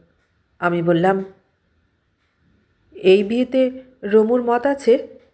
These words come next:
ওর মা বললেন, "নিশ্চয়ই, আমার একটা মাত্র মেয়ে, আমাদের এই এলগিন রোডের বাড়ি, কারখানা সবই তো ওর। আমরা সলিলের চেয়েও কিছুটা ফর্সা ছেলে চেয়েছিলাম,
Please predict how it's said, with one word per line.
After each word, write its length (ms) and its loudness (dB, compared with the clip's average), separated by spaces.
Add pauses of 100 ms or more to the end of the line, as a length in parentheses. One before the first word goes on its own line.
(1400)
ওর 180 0
মা 220 0
বললেন, 440 0 (1000)
"নিশ্চয়ই, 800 0 (600)
আমার 320 -6
একটা 440 -2
মাত্র 440 -4
মেয়ে, 400 -4 (600)
আমাদের 440 0
এই 180 2
এলগিন 440 2
রোডের 300 4
বাড়ি, 400 0
কারখানা 760 -2 (300)
সবই 420 -6
তো 160 0
ওর। 480 2 (880)
আমরা 280 0
সলিলের 560 0
চেয়েও 280 0
কিছুটা 340 -4
ফর্সা 440 -4
ছেলে 300 -4
চেয়েছিলাম, 560 -6